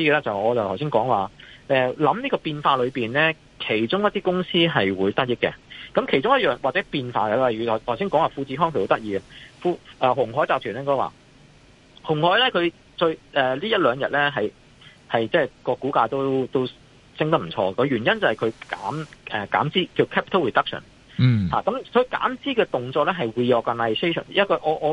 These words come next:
Speaker 1: 我只覺得係一次一個 reorgan-，reorganization 啊，即係重組啊，成個，成個，成間公司喺度重組緊啊。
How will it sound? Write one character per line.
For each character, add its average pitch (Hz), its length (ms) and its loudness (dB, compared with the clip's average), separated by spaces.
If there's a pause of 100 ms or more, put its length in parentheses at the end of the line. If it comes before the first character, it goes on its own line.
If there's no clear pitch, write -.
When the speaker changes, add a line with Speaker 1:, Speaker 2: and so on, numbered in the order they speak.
(140)
Speaker 1:
我 151 80 2
只 139 160 -10
覺 160 100 0
得 151 100 -4
係 135 100 0
一 123 80 0
次 - 180 -6
一 156 80 2
個 135 120 -2
reorgan-，reorganization 131 1600 0
啊， 95 100 -2 (280)
即 120 80 4
係 113 60 0
重 113 260 -8
組 143 240 0
啊， - 80 -4 (360)
成 120 180 -4
個， 147 240 2 (720)
成 123 200 -2
個， 135 500 0 (260)
成 117 120 -2
間 196 140 2
公 233 220 -2
司 208 120 -4
喺 190 60 4
度 151 80 2
重 85 240 -10
組 107 120 -4
緊 107 140 -4
啊。 98 100 -8